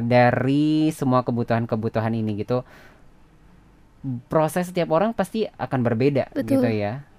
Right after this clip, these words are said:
Speaker 1: Tapi, eh, mungkinkah semua orang akan mencapai pro-, eh, kebutuhan-kebutuhan ini gitu?
Speaker 2: Pasti setiap orang akan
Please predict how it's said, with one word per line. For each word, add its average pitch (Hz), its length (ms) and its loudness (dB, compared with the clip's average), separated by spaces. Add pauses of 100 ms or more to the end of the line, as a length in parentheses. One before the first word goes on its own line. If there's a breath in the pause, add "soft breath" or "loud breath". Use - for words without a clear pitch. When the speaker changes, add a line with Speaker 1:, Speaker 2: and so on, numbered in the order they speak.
(100)
Speaker 1:
Tapi, 175 360 -2
eh, 131 880 2 (420)
mungkinkah 190 680 -2
semua 165 280 2
orang 160 160 2
akan 165 160 -6
mencapai 135 640 0
pro-, 131 280 -2
eh, 127 400 2
kebutuhan-kebutuhan 131 760 -2
ini 135 260 -2
gitu? 131 180 -6 (680 loud breath)
Speaker 2:
Pasti 285 320 2
setiap 302 280 -2
orang 285 340 0
akan 285 400 -6